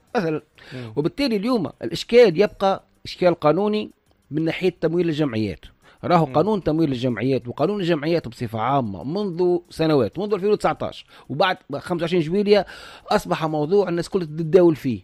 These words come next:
Speaker 1: وقتاش باش نبدلوها القانون؟ وقتاش باش نغيروها القانون؟ ولغاية هذه الساعة مش حتى مشروع قانون. واليوم كي يبقى القانون كما هو حاليًا،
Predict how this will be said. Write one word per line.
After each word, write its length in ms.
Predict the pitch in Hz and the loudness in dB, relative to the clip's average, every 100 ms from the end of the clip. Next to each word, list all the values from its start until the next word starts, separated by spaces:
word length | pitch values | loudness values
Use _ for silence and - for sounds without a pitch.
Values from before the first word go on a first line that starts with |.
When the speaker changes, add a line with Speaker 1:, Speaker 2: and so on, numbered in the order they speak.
| - | -8
Speaker 1:
وقتاش 400 | 135 - 180 165 | -8 -2 0 0
باش 140 | 165 | -4
نبدلوها 480 | 165 170 151 190 165 | 0 0 2 2 2
القانون؟ 340 | 165 170 160 | 0 0 0
وقتاش 180 | 127 151 | -2 -8
باش 140 | 156 175 | -6 -2
نغيروها 440 | 165 180 190 151 | 4 6 6 4
القانون؟ 400 | 160 156 143 110 - - | 0 -2 -2 -4 -10 -6
ولغاية 420 | 135 143 180 190 - | -2 0 0 0 0
هذه 280 | 165 147 127 | -2 -2 -6
الساعة 380 | - 180 156 - - | -4 -2 -2 -4 -10
مش 100 | 170 | -10
حتى 200 | 143 151 | -8 -6
مشروع 300 | 147 147 170 | -8 -4 -4
قانون. 320 | - 147 110 - - - - | -2 -2 -2 -8 -18 -8 -4
واليوم 480 | 131 190 208 123 - - - - - | 2 6 6 6 -2 -20 -20 -20 -2
كي 80 | 170 | 0
يبقى 240 | 208 - | 2 2
القانون 380 | 165 170 185 160 | 2 2 2 0
كما 260 | 143 165 135 | 0 0 6
هو 260 | 180 160 | 8 6
حاليًا، 560 | 123 131 147 208 180 | 4 2 4 4 2